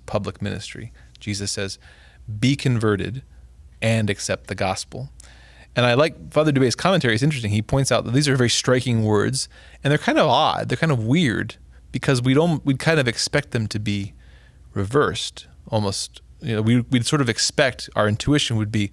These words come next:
"Well, you gotta accept the gospel and then be converted by it," right? Accept the truth and, um, and, and you'll be converted by it. And, and even given this discussion, that kinda makes sense, <laughs> right? Like, I mean, the truth and then the action.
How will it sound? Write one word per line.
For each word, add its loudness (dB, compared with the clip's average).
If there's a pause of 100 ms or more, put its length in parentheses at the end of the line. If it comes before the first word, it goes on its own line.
(360)
"Well, 0
you 2
gotta 2
accept 0
the -4
gospel -2 (840)
and 2
then 2
be 0
converted -2 (220)
by 2
it," -6 (200)
right? 0
Accept -2
the -8
truth 2 (680)
and, 0 (240)
um, -6 (420)
and, -4
and -2
you'll -2
be -4
converted -2
by 0
it. -6
And, 0
and 2
even 2
given 2
this 2
discussion, 0
that 2
kinda 2
makes 2
sense, 0
<laughs> 2
right? 0
Like, 2
I 2
mean, 0
the -4
truth 0
and -6
then -4
the -4
action. -6